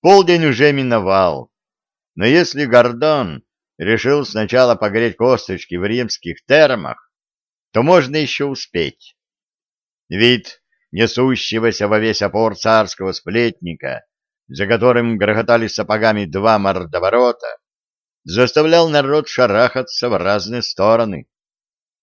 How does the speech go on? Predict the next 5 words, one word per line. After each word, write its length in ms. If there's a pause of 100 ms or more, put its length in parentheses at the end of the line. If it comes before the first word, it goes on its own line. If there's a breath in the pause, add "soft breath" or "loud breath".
(180)
Они 280
просвистели 880
мимо 260
охраны 540
ворот, 420